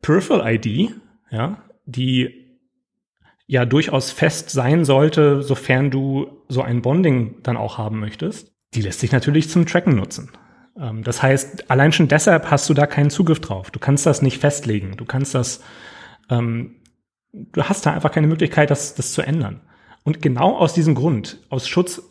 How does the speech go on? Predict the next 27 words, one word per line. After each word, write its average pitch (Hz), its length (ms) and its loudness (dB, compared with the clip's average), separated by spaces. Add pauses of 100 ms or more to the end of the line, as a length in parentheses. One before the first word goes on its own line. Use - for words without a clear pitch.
(100)
also 139 160 4
unter 185 300 4
anderem 185 220 2
genau 151 180 0
aus 185 120 0
diesem 151 140 2
Grund, 175 200 0
aus 143 100 -4
Schutz - 300 -2
des 156 180 -2
Users. 123 500 -4
Weil 135 200 0
sonst 139 400 2
würden 170 240 2
alle 156 180 0
möglichen 160 380 -2
Apps - 260 -6
halt 165 160 -2
genau 160 240 2
das 196 240 -2
tun. 262 240 0
Sie 139 140 2
würden 160 220 0
halt 175 100 -4
einfach 147 260 -4
aus - 120 -6
Spaß - 360 -4